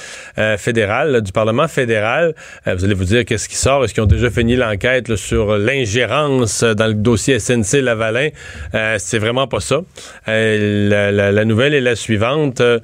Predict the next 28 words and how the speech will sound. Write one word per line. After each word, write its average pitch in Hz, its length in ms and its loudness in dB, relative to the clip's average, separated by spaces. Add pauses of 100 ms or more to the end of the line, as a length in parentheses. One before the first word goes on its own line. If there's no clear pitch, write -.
(380)
le 113 340 2
commissariat 165 840 0
au 135 240 4
conflit 180 400 0
d'intérêts 147 480 2
et 127 80 2
à - 20 2
l'éthique 127 400 0
a 123 100 0
appris 120 280 -2
que 147 100 0
le 117 140 0
commissaire 131 520 0
Mario 139 380 0
Dion 123 300 0
ne 127 100 2
sera 120 220 -2
pas 180 160 0
en 143 140 2
mesure 151 440 4
d'exercer 127 420 0
ses 120 140 2
fonctions 120 440 0
en 123 100 2
raison 117 320 0
d'une 123 180 2
absence 131 540 -2
prolongée 135 640 0